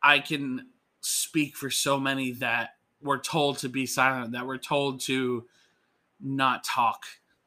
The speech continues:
about the things that they're struggling with. And that brings me to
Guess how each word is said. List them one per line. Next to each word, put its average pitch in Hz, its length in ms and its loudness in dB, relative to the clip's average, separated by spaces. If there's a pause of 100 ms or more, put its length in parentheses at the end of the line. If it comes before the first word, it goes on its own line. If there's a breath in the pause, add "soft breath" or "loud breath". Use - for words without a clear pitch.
(120)
about 117 460 -2
the 131 100 -8
things 117 520 -6
that 110 340 -8
they're 123 140 -6
struggling 117 600 2
with. - 300 -18 (720 soft breath)
And 123 480 0 (120)
that 135 340 -2
brings 139 340 2
me 127 440 2 (1300)
to 143 440 4